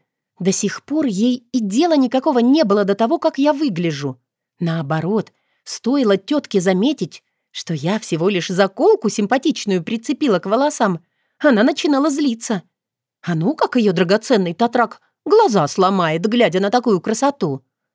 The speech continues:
Между прочим, злилась Грисильда совершенно напрасно. Ее муж меня даже не замечал. Единственное, что его волновало, чтобы еда, обильная и вкусная, вовремя появлялась у него под носом.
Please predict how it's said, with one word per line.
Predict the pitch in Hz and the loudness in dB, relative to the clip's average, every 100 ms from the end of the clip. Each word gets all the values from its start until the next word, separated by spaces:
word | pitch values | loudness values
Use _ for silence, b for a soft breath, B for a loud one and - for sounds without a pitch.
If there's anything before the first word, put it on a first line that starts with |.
| _ _ _ _ | _ _ _ _
Между | 185 160 | -6 -6
прочим, | 156 175 196 185 | -6 -4 -4 -4
злилась | 156 160 208 214 | -4 -2 0 0
Грисильда | 160 165 - 190 185 180 | -2 -6 -2 -2 -2 -4
совершенно | - 175 - 208 214 | -6 -6 -4 -2 0
напрасно. | 240 233 269 185 - 143 - _ _ _ _ _ | -2 -2 -4 -6 -6 -8 -10 _ _ _ _ _
Ее | 220 180 175 | 0 0 0
муж | 156 175 - | -2 -4 -6
меня | 175 160 | -4 -2
даже | 175 185 | 0 0
не | 208 196 | 0 -2
замечал. | 208 226 226 175 151 139 _ _ _ _ _ | -2 -2 -4 -6 -6 -8 _ _ _ _ _
Единственное, | 175 185 175 170 - 170 165 160 | -4 -2 -2 -4 -4 -4 -2 -2
что | - 175 | -2 -2
его | 156 165 | 0 -2
волновало, | 165 165 156 240 330 170 - _ _ _ | -2 -2 -2 0 0 -2 -6 _ _ _
чтобы | - - 156 147 | -8 -4 -2 -2
еда, | 151 139 175 208 - _ | -2 0 0 -2 -4 _
обильная | - 185 151 254 226 175 165 | -4 -2 0 0 2 0 0
и | 160 | -2
вкусная, | 156 - 427 - 175 151 - _ _ | -4 -4 -2 -2 -2 -4 -8 _ _
вовремя | 180 151 175 277 233 165 | -6 -2 -2 0 0 -2
появлялась | 147 180 156 160 226 302 - | -2 -2 0 0 0 0 -2
у | |
него | 170 160 | -2 -2
под | 214 277 | 0 0
носом. | 226 170 156 170 156 | 2 0 -2 -4 -6